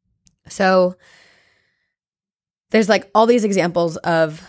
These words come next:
The Matrix or thinking that you live in The Matrix. It's experiences of deja vu, time slips, the Manda-, Mandela effect. Um, or, I don't know, like, for me, whenever I play the game Sims, I, I just have this weird feeling that I'm actually in the game Sims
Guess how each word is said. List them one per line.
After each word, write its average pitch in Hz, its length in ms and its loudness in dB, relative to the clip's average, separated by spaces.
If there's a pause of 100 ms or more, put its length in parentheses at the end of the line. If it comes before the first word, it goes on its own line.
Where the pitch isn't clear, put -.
(120)
The 170 100 -4
Matrix 151 480 -8
or 170 100 0
thinking 165 400 -8
that 160 120 -12
you 170 60 -12
live 160 120 -6
in 160 60 -12
The 160 80 -10
Matrix. 160 440 -12
It's 160 140 -16
experiences 165 540 -10
of 165 80 -8
deja 165 300 -6
vu, 247 480 2 (200)
time 220 320 -8
slips, 208 440 -4
the - 120 -12
Manda-, 202 420 -4
Mandela 190 540 0
effect. 190 600 -4 (280)
Um, 156 460 -4 (200)
or, 175 440 2
I 214 60 0
don't 226 100 -2
know, 160 160 -4
like, 170 260 -6
for 214 100 -4
me, 254 420 -4 (420)
whenever 208 220 0
I 294 80 2
play 269 140 -4
the 220 120 -2
game 185 240 -2
Sims, 170 580 -8
I, 185 240 -4 (340)
I 180 140 2
just 180 180 -4
have 165 140 -6
this 175 140 -4
weird 185 320 -6
feeling 180 360 -2
that 165 220 -4
I'm 170 260 0
actually 160 440 -4
in 165 240 -6
the 165 80 -4
game 160 280 -4
Sims 160 520 -6